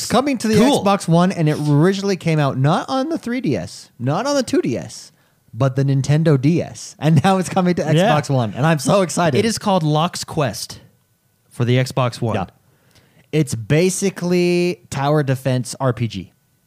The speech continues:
Speaker 2: It's basically awesome.
Speaker 1: It's ba-, which is basically
Speaker 2: <laughs>
Speaker 1: awesome.
Speaker 2: Yeah.
Speaker 1: In other words, it's awesome.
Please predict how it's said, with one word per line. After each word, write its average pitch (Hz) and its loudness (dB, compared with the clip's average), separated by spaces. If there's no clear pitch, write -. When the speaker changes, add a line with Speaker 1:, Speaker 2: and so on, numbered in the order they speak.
Speaker 2:
It's - -12
basically 110 -6
awesome. 101 -12
Speaker 1:
It's 123 -8
ba-, 143 0
which 139 0
is 131 2
basically 127 2
Speaker 2:
<laughs> - 4
Speaker 1:
awesome. 135 2
Speaker 2:
Yeah. 131 2
Speaker 1:
In 143 2
other 151 4
words, 123 2
it's 117 -2
awesome. 110 -2